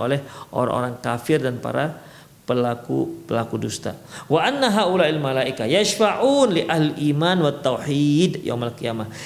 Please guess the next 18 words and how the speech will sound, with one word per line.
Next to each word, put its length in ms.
Dan 160
malaikat 560
juga, 720
ya, 240
diberi 560
wewenang 640
untuk 320
memberikan 800
syafaat 640
kepada 480
orang-orang 640
yang 240
beriman, 1040
ya, 320
di 160
hari 160
kiamat 320
kelak. 320